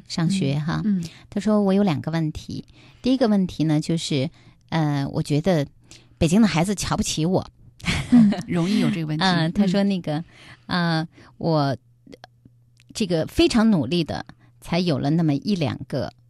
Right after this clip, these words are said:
Speaker 1: 关系还可以的朋友。
Speaker 2: 嗯。
Speaker 1: 但是我发现我不能够进入班里边的核心圈子。
Speaker 2: 嗯。
Speaker 1: 有一些同学很排外。
Speaker 2: 嗯。
Speaker 1: 这让我觉得很难过。我的功课很好，
Speaker 2: 嗯。
Speaker 1: 人也还不错。
Speaker 2: 嗯。
Speaker 1: 女生对我还算友好。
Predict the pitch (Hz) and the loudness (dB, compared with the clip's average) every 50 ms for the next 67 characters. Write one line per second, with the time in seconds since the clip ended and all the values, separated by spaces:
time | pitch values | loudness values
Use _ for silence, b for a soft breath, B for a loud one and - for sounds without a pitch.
0 | _ _ _ - 170 147 160 160 - 143 135 - - 139 - - - - - 143 | _ _ _ -2 0 0 0 0 -2 -4 -6 -4 -6 -6 -6 -6 -10 -8 -6 -4
1 | 131 131 170 214 214 139 - 104 104 - - - - 110 107 113 - 165 170 - | -2 0 0 0 0 -2 -2 -4 -6 -6 -8 -8 -6 -4 -2 -2 -2 -4 -6 -8
2 | - 208 185 165 147 139 190 220 214 214 180 147 - 185 190 - 208 170 123 - | -8 -6 -6 -4 -4 -2 0 0 2 2 2 2 2 0 0 0 0 -2 -2 -4
3 | b b b b b - 160 - - 262 233 208 202 220 202 196 - - 208 190 | b b b b b -4 -2 2 4 4 4 4 4 2 0 0 0 0 0 2
4 | 185 185 180 156 127 - _ - 196 202 202 175 139 - 143 147 156 151 139 - | 2 2 2 0 0 -2 _ 2 2 2 4 2 2 2 2 2 2 0 -2 -4
5 | - - 147 160 214 - - 262 247 254 - - 226 202 202 208 - - 120 - | -4 0 2 2 4 4 6 6 6 6 4 2 2 2 0 0 -2 -4 -6 -6
6 | - - - 214 196 170 - - _ - 175 175 165 175 190 - 240 233 233 233 | -6 -4 -2 0 0 0 -2 -6 _ -4 0 2 2 2 2 0 0 2 2 2
7 | 226 - - 185 190 202 - 202 202 185 170 113 - - - - 120 120 131 165 | 0 0 0 0 0 0 2 0 0 0 0 -2 -2 -2 -2 -2 -2 0 0 0
8 | 175 156 139 - - _ B B 226 214 196 175 - 226 214 202 170 135 117 - | 0 0 -2 -4 -10 _ B B -4 -2 -2 -2 -2 0 2 2 2 2 0 0
9 | 131 127 131 175 160 160 - 135 - 139 143 - - - - - - - 147 143 | -2 -2 0 0 0 -2 -2 -2 -4 -4 -6 -4 -4 -6 -6 -6 -6 -4 -2 0
10 | 156 165 - 233 247 262 - 208 165 131 139 135 156 156 - 165 - - _ _ | 0 0 4 4 4 4 4 0 -2 -2 -2 -4 -4 -4 -6 -8 -8 -8 _ _
11 | b b b b b - 151 151 170 196 175 135 123 135 - - - - 107 - | b b b b b 0 2 2 2 2 0 -2 -2 -4 -8 -6 -8 -8 -8 -8
12 | - - - 131 - - _ _ - 285 220 190 175 190 196 165 160 - - 302 | -8 -8 -6 -6 -8 -8 _ _ -14 -10 -8 -8 -4 0 2 2 2 4 2 2
13 | 339 320 339 247 165 117 110 - - 127 - - 156 135 127 127 110 131 151 - | 2 2 2 2 2 2 0 -2 -6 -6 -4 -2 -2 -2 -2 -2 -4 -6 -6 -6
14 | - - - - | -8 -10 -10 -12